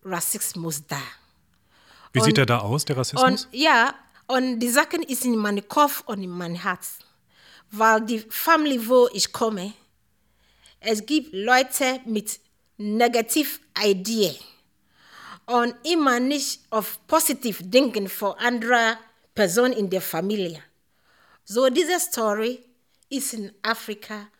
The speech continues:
Speaker 1: und ist in meinem Kopf und man muss immer aufpassen. So, wenn ich bin hier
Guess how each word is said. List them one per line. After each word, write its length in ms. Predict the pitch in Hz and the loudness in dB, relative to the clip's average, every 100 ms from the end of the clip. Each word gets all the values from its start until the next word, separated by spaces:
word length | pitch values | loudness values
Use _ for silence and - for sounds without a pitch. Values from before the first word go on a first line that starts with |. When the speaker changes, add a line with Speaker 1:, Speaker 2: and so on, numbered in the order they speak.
| _ _ _ | _ _ _
Speaker 1:
und 360 | 214 202 190 - _ _ | -12 -10 -12 -16 _ _
ist 200 | 202 - | -12 -10
in 140 | 185 | -10
meinem 280 | 185 160 160 | -10 -12 -16
Kopf 600 | - 220 226 - - - _ _ _ _ _ _ _ | -8 -4 -4 -6 -12 -18 _ _ _ _ _ _ _
und 200 | 220 214 | -8 -4
man 260 | 220 262 262 | 2 2 2
muss 320 | 208 - - | -4 -8 -8
immer 360 | 247 247 233 233 - | -4 -2 -2 -4 -10
aufpassen. 760 | 190 - 165 160 - 147 151 _ _ _ | -12 -10 -10 -10 -12 -14 -20 _ _ _
So, 320 | 185 233 220 | -2 0 0
wenn 240 | 240 233 233 _ - | -2 -4 -6 _ -16
ich 220 | 202 - | -14 -10
bin 180 | 247 220 | -8 -6
hier 300 | 254 247 | -4 -4